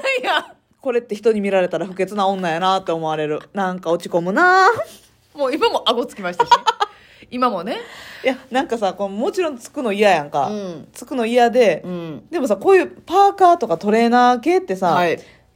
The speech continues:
Speaker 2: 結構分厚いから、
Speaker 1: うん。
Speaker 2: 一回着ただけでは洗わないじゃないですか。
Speaker 1: そうやねん。
Speaker 2: で、中にまあTシャツ着てたりとかもするからさ、
Speaker 1: うんうんう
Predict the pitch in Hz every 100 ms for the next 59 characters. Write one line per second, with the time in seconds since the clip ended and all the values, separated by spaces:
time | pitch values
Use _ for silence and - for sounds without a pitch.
0 | - 415 392 196 285 440 440 254 190 165
1 | 165 147 156 170 156 - - 381 - 440
2 | 392 240 214 214 170 190 339 359 254 185
3 | 156 147 151 - 233 196 165 143 - 294
4 | 254 254 302 220 214 190 185 - 254 208
5 | 165 156 151 - 208 196 156 147 143 151